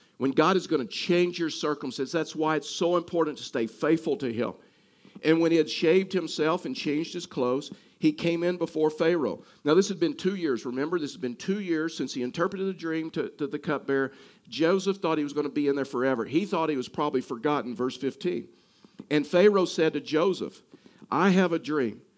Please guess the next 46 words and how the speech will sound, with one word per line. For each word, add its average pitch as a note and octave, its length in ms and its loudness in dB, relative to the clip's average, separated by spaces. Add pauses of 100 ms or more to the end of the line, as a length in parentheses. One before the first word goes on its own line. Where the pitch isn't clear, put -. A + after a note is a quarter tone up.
(220)
and F3 160 4
there E3+ 180 2
is B2+ 140 -4
no E3 400 2
one D3+ 340 2
who D3+ 180 2
can D3+ 200 -2
interpret C#3+ 520 -2
it. - 140 -4 (340)
I C#3 100 2
have C#3+ 140 2
heard F3+ 300 4
it F3+ 120 0
said F3 360 2
of A#2+ 140 -2
you D#3 280 0
that D#3 160 -2
when C#3 220 0
you, C3+ 220 -4
when C#3+ 160 -2
you C3 120 -4
hear F3 260 0
a D#3+ 60 -6
dream, F3 460 -2
you E3+ 300 -6
can F3 500 -2 (100)
interpret B2+ 600 -4
it." - 200 -8 (400)
In E3+ 100 -2
other G#3 180 4
words, E3+ 180 0
picture G#3 260 0
this. D3 240 -6 (220)
Joseph F#3 480 0
is D#3 140 -6
at D#3 120 -4
the D3 160 -6
age E3 220 -2
of C#3 120 -6
thirty D#3 400 -2
about B2+ 440 -4
this C#3 160 -8
time C#3+ 300 -2
in A#2+ 40 -6
his A#2+ 140 -8
life. A2+ 280 -4